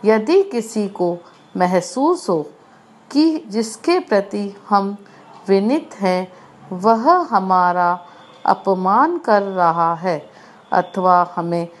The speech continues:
दीनहीन जानकर हमारे प्रति दया की भावना प्रकट कर रहा है, तो उसकी कृपा प्राप्त करने की चेष्टा हमें नहीं करनी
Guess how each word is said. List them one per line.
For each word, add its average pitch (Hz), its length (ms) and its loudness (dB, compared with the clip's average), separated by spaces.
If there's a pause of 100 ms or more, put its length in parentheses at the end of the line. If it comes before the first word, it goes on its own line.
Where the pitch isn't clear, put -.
(260)
दीनहीन 240 760 0
जानकर 190 720 2 (460)
हमारे 190 600 4
प्रति 196 640 -4 (380)
दया 208 420 4
की 220 300 -4
भावना 180 640 0 (480)
प्रकट 214 520 2
कर 233 300 4 (240)
रहा 180 380 4
है, 175 360 -4 (480)
तो 339 260 6 (160)
उसकी 311 420 0
कृपा 220 540 2 (580)
प्राप्त 226 500 4 (100)
करने 220 440 2
की 196 500 -6 (280)
चेष्टा 214 520 4
हमें 208 640 -2 (280)
नहीं 190 460 0
करनी 214 580 0